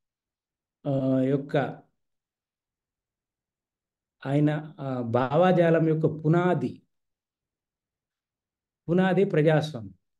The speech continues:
ఆయన ప్రజాస్వామ్యం అంటే, ఆయన దృష్టిలో ఏంటంటే, డాక్టర్ అంబేద్కర్ ప్రజాస్వామ్యం అంటే ఏంటి అని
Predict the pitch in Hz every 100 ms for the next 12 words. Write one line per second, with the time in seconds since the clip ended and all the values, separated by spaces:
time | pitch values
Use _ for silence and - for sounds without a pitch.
0 | _ 135 127 127 127 123 120 120 120 120
1 | 131 - _ _ _ _ _ _ _ _
2 | _ _ _ _ _ _ 135 139 185 180
3 | 180 175 170 160 156 165 165 226 - _
4 | _ _ _ _ _ _ _ _ - 143
5 | 170 175 156 147 - 180 185 165 156 156
6 | 151 156 240 247 _ _ _ _ _ _
7 | _ _ _ - - 196 - - - 127
8 | 139 139 139 151 160 160 156 143 104 -
9 | _ _ _ _ _ _ - 127 151 156
10 | 156 156 151 147 143 139 143 131 147 151
11 | 147 120 - _ _ _ _ _ _ _
12 | _ _ _ _ _ _ _ 123 139 160
13 | 135 175